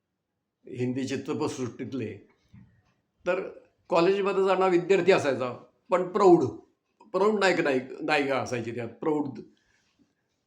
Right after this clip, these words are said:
पण टीन एज असलेले नायक नायिका हे प्रथमच बॉबी चित्रपटात राज कपूर यांनी आणले. आणि मग ह्याच्यानंतर टीन एज नायक नायिका हा ट्रेंड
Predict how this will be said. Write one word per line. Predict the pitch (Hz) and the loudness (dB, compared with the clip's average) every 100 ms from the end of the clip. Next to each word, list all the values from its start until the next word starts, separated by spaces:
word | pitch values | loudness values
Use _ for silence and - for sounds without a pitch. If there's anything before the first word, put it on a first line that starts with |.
| _ _ _ _ _ | _ _ _ _ _
पण | 196 214 | -4 -4
टीन | - - 202 262 | -6 -4 0 0
एज | 254 - 214 202 165 123 98 98 - - | -2 0 4 6 4 -2 -8 -12 -16 -10
असलेले | 151 - 175 185 208 | -8 -4 0 2 2
नायक | 220 196 185 180 | 2 2 2 2
नायिका | 160 151 143 135 120 110 117 - _ | 0 0 -2 -4 -6 -8 -12 -20 _
हे | 156 | -8
प्रथमच | 165 151 175 202 170 151 | -4 -4 0 0 -2 -2
बॉबी | 139 143 156 | -2 0 -2
चित्रपटात | 151 147 139 147 156 170 - 135 | -2 -4 -4 -2 -2 -4 -10 -6
राज | 143 - | -4 -4
कपूर | 139 127 | -6 -4
यांनी | 131 131 | -4 -4
आणले. | 117 107 110 110 _ _ _ _ | -6 -8 -12 -18 _ _ _ _
आणि | 135 143 | -8 -4
मग | 151 | -2
ह्याच्यानंतर | 123 170 175 175 170 202 220 - _ _ _ _ _ _ | -2 0 2 2 2 0 -2 -12 _ _ _ _ _ _
टीन | 185 220 | -4 -4
एज | - 208 220 180 - 175 | -4 0 2 0 -4 -2
नायक | 170 175 175 | 0 2 2
नायिका | 165 156 143 127 117 | 0 0 -2 -4 -4
हा | 151 | -2
ट्रेंड | 165 165 160 151 | -2 0 0 0